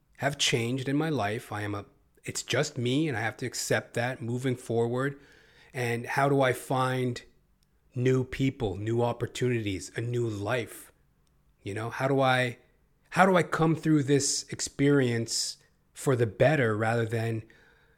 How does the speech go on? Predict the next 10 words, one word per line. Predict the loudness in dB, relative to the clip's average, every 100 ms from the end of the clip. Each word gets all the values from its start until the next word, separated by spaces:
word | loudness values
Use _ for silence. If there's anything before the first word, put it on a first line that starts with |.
| _ _ _
sinking | -2 0 0 0
back | 0 0 0
into | -2 -2
the | -2
nonsense, | 0 0 0 -2 -4 -6 -8 -10 -12 -12 -18 _
right? | -8 -2 -2 -4 -12 _ _ -4
Because | -2 4 6 6 0 -6 _ _ _ _ _ _ _ _ _ _ _ _ _ _ -20 -20 -20 -20 -20 -20 -20 -20 _ _ _ _ _ _ _ _ _ _ _ _ _ _ _ _ _ 2
in | 4
my | 6 4
head, | 4 4 4 4 2